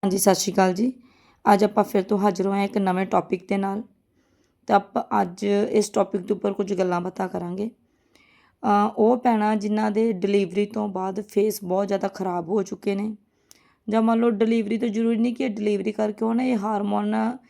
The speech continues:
ਜਦੋਂ ਵੀ ਇੰਬੈਲੈਂਸ ਹੋ ਜਾਂਦੇ ਨੇ ਆਪਣੇ ਬਾਡੀ ਦੇ ਵਿੱਚ, ਉਸ ਟਾਈਮ ਵਿੱਚ ਵੀ ਇਹ ਆਪਣਾ ਫੇਸ ਖਰਾਬ ਹੋਣ ਲੱਗ ਜਾਂਦਾ ਵਾ। ਇਹ ਆਫਟਰ ਮੈਰਿਜ ਵੀ ਹੋ ਸਕਦੇ ਨੇ, ਬੀਫੋਰ ਮੈਰਿਜ ਵੀ ਹੋ ਸਕਦੇ ਨੇ। ਇਹ ਸਾਰਿਆਂ ਦੇ ਲਈ ਪੱਕਾ ਇਲਾਜ ਹੈ।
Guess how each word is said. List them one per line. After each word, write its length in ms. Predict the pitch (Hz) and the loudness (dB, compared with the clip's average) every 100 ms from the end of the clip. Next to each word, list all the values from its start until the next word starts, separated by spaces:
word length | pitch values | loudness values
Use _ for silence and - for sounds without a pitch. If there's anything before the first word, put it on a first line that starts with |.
| _ _ - | _ _ -4
ਜਦੋਂ 240 | 208 220 | -2 0
ਵੀ 80 | 220 | -2
ਇੰਬੈਲੈਂਸ 680 | - 220 220 208 208 202 220 | -2 0 2 2 0 -2 -2
ਹੋ 80 | 202 | -2
ਜਾਂਦੇ 240 | 190 202 | -2 -2
ਨੇ 80 | 208 | -4
ਆਪਣੇ 260 | 202 196 | -4 -6
ਬਾਡੀ 280 | 185 190 185 | -4 -2 -2
ਦੇ 120 | 185 | -2
ਵਿੱਚ, 320 | 196 185 - 226 - | -2 -4 -4 -8 -6
ਉਸ 160 | 226 202 | -6 -6
ਟਾਈਮ 260 | - 220 214 | -4 -2 0
ਵਿੱਚ 260 | 208 208 | -2 -4
ਵੀ 120 | 208 | -2
ਇਹ 100 | 208 208 _ - | -2 -2 _ -14
ਆਪਣਾ 260 | 233 220 202 | -10 -6 -6
ਫੇਸ 320 | 208 196 - | -2 -4 -4
ਖਰਾਬ 320 | 185 196 170 | -8 -6 -4
ਹੋਣ 180 | 185 185 | -4 -6
ਲੱਗ 140 | 185 | -8
ਜਾਂਦਾ 340 | 175 170 175 170 | -8 -10 -10 -10
ਵਾ। 120 | 170 _ _ _ _ _ _ _ _ _ _ | -14 _ _ _ _ _ _ _ _ _ _
ਇਹ 180 | 220 220 | 2 6
ਆਫਟਰ 300 | 208 208 220 | 4 2 0
ਮੈਰਿਜ 360 | 226 220 220 214 | 2 4 2 0
ਵੀ 80 | |
ਹੋ 80 | 233 | -2
ਸਕਦੇ 300 | 220 214 202 | -2 -2 -2
ਨੇ, 60 | 214 | -2
ਬੀਫੋਰ 440 | 208 208 208 190 | -2 -4 -2 -2
ਮੈਰਿਜ 340 | 190 190 185 196 | -2 -4 -6 -4
ਵੀ 60 | |
ਹੋ 120 | 214 | -4
ਸਕਦੇ 340 | 202 196 175 196 | -2 -4 -4 -6
ਨੇ। 100 | 208 - | -8 -6
ਇਹ 60 | 220 | -6
ਸਾਰਿਆਂ 460 | - 214 190 196 | 0 2 2 2
ਦੇ 100 | 202 | 0
ਲਈ 80 | 208 | -2
ਪੱਕਾ 380 | 214 196 - 190 | -4 -8 -6 -6
ਇਲਾਜ 360 | 196 190 185 | -4 -6 -6
ਹੈ। 100 | 202 | -6